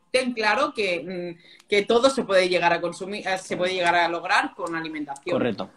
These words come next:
Speaker 2: correcto.
Speaker 1: O sea,
Speaker 2: Otra,
Speaker 1: esa
Speaker 2: otra vez hablaríamos
Speaker 1: proteína
Speaker 2: de, hablaríamos de una patología en la que necesites ahí rizar el rizo, pero en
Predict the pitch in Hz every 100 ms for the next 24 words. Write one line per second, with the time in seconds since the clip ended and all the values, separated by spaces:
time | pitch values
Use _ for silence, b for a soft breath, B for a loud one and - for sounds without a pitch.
0 | - 113 110 170 156 147 160 - 180 170
1 | 185 180 180 185 190 175 - - - -
2 | _ _ 165 160 165 185 190 170 170 165
3 | 160 196 202 196 160 160 156 - 156 175
4 | 170 190 175 175 147 143 185 170 139 147
5 | 147